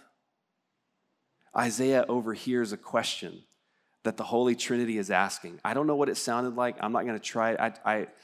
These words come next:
I was goofing off in my, you know, going through my sermon, and nothing that I said sounded right. It sounded so hokey. He hears God asking, "Who will go for us? Who shall we send?"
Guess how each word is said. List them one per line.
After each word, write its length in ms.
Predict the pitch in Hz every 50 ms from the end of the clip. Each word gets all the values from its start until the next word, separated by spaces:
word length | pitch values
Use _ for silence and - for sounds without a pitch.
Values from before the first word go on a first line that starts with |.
| - - -
I 100 | 110 113
was 160 | 110 104 101
goofing 360 | 101 113 127 127 - 120 107
off 260 | 107 110 110 107 -
in 100 | 104 101
my, 300 | 101 98 95 92 90 - -
you 80 | 107
know, 120 | 98 98 87
going 280 | 92 107 104 107 107
through 220 | 101 - 110 104 101
my 340 | 98 90 90 87 87 - - _ _ _
sermon, 460 | - - - 120 117 117 107 98 92 - - - _ _ _ -
and 280 | - 104 104 104 - -
nothing 560 | 113 110 110 117 123 131 - - 151 139 123
that 120 | 123 117
I 140 | 113 107 110
said 320 | 104 - - 127 113 107
sounded 400 | - - - 107 104 107 101 98
right. 180 | 90 90 85 85
It 100 | 85 87
sounded 300 | - - 104 107 107 101
so 200 | - - 110 104
hokey. 540 | 104 - 107 104 - - 95 85 85 87 _ _ _ _ _ _ _ _ _ _ _
He 160 | - - 143
hears 540 | 127 117 - - 160 175 180 156 131 107 -
God 320 | - - 131 135 143 120 -
asking, 640 | - 104 117 123 123 - - - 87 82 85 85 _ _ _ _ _ _ _ _ _ _ _ _ _ _ _ _
"Who 200 | - - 139 143
will 180 | 139 127 127 117
go 220 | 101 - 120 123
for 240 | - - - 98 85
us? 380 | 85 87 - - - - - - _ _ _ _ _ _ _ _ _ _ _ _ _ _ _
Who 160 | - 135 143 147
shall 260 | - - 139 127 117
we 100 | 117 113
send?" 440 | - - - 131 110 90 85 85